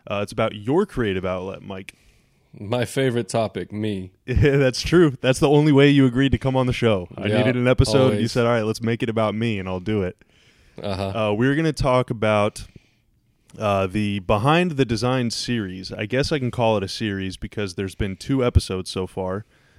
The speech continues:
Speaker 1: Um,
Speaker 2: <laughs> Yeah.
Speaker 1: so that
Speaker 2: It's tec-,
Speaker 1: affi-
Speaker 2: technically a winning streak.
Speaker 1: Yeah, it made it past the pilot. It survived, uh, on to round two.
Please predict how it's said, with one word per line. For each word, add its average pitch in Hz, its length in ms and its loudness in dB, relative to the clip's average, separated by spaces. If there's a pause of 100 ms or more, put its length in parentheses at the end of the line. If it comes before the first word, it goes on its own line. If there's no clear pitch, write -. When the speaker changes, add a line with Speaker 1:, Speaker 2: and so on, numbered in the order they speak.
(140)
Speaker 1:
Um, 87 360 -6
Speaker 2:
<laughs> 87 140 -6
Yeah. 113 200 0 (200)
Speaker 1:
so 92 460 -2
that 104 200 -4
Speaker 2:
It's - 180 -10
tec-, 175 160 2
Speaker 1:
affi- - 40 -10
Speaker 2:
technically 139 420 2
a 127 80 6
winning 120 300 2
streak. 101 340 -6
Speaker 1:
Yeah, 117 260 4
it 123 180 0
made 120 200 4
it - 80 -4
past 131 320 2
the 175 60 -4
pilot. 120 480 0
It 120 100 -6
survived, 98 600 -4 (100)
uh, 95 260 -8
on 101 160 -4
to 110 80 0
round 107 300 0
two. 110 280 0